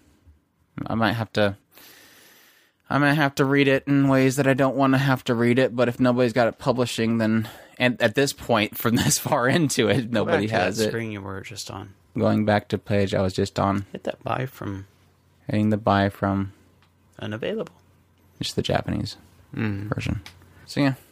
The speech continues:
Speaker 1: bummer. If
Speaker 2: I know
Speaker 1: anybody,
Speaker 2: that
Speaker 1: if anybody knows that they, if somebody has it, then let me know. But I, I don't think anybody does.
Speaker 2: I know that some stuff does pop up on Amazon from he-,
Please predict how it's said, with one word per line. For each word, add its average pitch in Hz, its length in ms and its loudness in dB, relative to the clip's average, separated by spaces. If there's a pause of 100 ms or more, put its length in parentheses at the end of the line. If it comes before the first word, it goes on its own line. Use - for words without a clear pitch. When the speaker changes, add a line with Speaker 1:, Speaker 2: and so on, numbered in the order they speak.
(360)
Speaker 1:
bummer. 120 400 2
If - 120 -20
Speaker 2:
I - 20 -2
know 139 60 0
Speaker 1:
anybody, 170 240 2
Speaker 2:
that 123 100 2
Speaker 1:
if 139 80 0
anybody 170 240 2
knows 101 300 2
that 95 80 -4
they, 98 180 2
if 98 340 -2
somebody 120 360 0
has 95 340 -2
it, 92 140 -4
then 95 120 -6
let 98 120 -6
me 98 80 -8
know. 95 240 -2
But 92 160 -2
I, 95 100 -2 (220)
I 95 80 -6
don't - 180 -6
think 92 180 -8
anybody 98 280 -8
does. 92 480 -8 (100)
Speaker 2:
I 127 80 -2
know 123 160 -2
that 101 180 -6
some 98 220 -6
stuff - 300 -10
does 92 220 -6 (260)
pop - 280 -6
up - 160 -4
on 98 160 0
Amazon 95 480 -2
from 98 200 -8
he-, - 140 -8